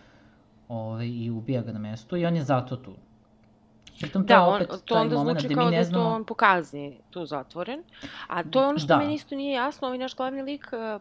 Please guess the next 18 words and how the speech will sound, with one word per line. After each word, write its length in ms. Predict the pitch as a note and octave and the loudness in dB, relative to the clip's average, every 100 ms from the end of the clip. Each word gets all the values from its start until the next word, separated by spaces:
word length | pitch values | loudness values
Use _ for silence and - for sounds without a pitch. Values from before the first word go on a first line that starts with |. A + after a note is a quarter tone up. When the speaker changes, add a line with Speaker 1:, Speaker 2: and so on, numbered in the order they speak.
| - | -6
Speaker 2:
pomene 520 | A3 A3 C#4 C4+ B3 | -6 -4 -4 -4 -6
da 120 | A3 | -4
je 60 | G#3+ | -4
on 200 | B3 A#3 - _ - | -4 -8 -14 _ -14
dobrovoljno 640 | E3+ G#3+ A#3+ G3+ D#3+ D#3 | -2 -2 0 -2 -2 -6
tu 160 | D#3+ G3 | -10 -10
došao 540 | D#3+ D3+ - A3+ C#4 | -8 -8 -8 -8 -6
iz, 340 | A#3+ F3+ - - _ _ - - | -6 -10 -16 -20 _ _ -20 -20
e, 40 | D#3 D3 - | -18 -16 -14
tih 180 | E3+ D#3+ | -12 -10
razloga 420 | D#3 F#3+ G3 D#4 - - - - - | -10 -8 -8 -12 -14 -20 -20 -20 -20
zbog 220 | - E3 - | -18 -18 -8
kojih 240 | F3 D#3+ | -8 -8
je 60 | D#3+ | -8
došao, 420 | E3+ - C4 C#4 | -8 -6 -4 -2
ali 340 | - A3 C4 C4 | 0 0 0 -4
kao 420 | - D4 C#4+ A3+ | -6 -4 -4 -4
on 340 | G3 B3 C#4+ | -4 -4 -4